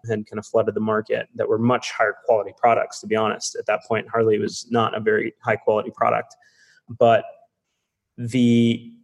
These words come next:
original founders actually bought it back out of bankruptcy or, um, near bankruptcy from the private equity owners. And to celebrate that kind of reacquisition of,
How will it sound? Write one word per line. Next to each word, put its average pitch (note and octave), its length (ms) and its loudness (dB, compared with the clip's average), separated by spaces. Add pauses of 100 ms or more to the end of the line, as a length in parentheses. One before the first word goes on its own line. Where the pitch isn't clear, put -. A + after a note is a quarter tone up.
(120)
original C#3+ 400 4
founders B2+ 460 4
actually A2+ 280 0 (140)
bought A#2+ 220 4
it G#2 140 -4
back A2+ 360 0 (180)
out A2+ 140 0
of A2+ 100 -4
bankruptcy A2+ 640 -2
or, A2 220 0
um, B2+ 200 0
near C3 180 4
bankruptcy A2+ 480 -2
from A#2 200 0
the A2 80 -2
private A2 260 2
equity A2 260 0
owners. G#2+ 380 -2 (500)
And A#2+ 140 2
to A#2 60 0
celebrate C3+ 680 4
that G#2+ 320 2 (260)
kind A#2 120 0
of G#2 120 -4 (560)
reacquisition A#2 960 0
of, G#2 120 -6